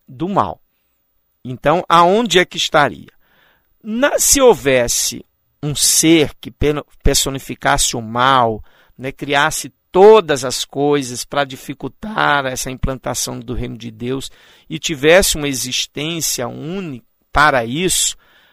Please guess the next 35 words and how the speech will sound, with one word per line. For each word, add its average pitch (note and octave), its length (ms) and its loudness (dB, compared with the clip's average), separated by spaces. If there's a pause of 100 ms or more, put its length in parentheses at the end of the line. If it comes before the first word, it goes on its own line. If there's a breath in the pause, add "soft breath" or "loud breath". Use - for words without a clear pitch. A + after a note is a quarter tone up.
(120)
a E3+ 120 -2
gente E3+ 300 -8
não F3 120 -10
poderia D3+ 380 -6
acreditar C#3+ 640 -6
que - 180 -16
ele C#3+ 140 -14
fosse - 420 -14
igual B2+ 260 -8
a D3+ 60 -10
Deus. C#3 520 -16 (680)
Porque - 280 -8
se - 140 -8
fosse - 360 -10
igual C3 220 0
a D#3 40 -2
Deus, D3+ 380 -8
o A3+ 60 -12
caos C3+ 400 -6
seria, C3 440 -8 (600)
né, C3+ 300 -4
um C3+ 220 -10
universo F3+ 760 -2 (340 soft breath)
e C3+ 80 -14
não B2+ 140 -4
haveria C3 400 -4
toda B2+ 320 -2
a D3 80 6
ordem, C3+ 680 4
toda C3 240 -4
a C3 60 2
harmonia, B2+ 520 -6
toda C#3+ 200 -8
a C#3 40 -8
disciplina. C3+ 640 -6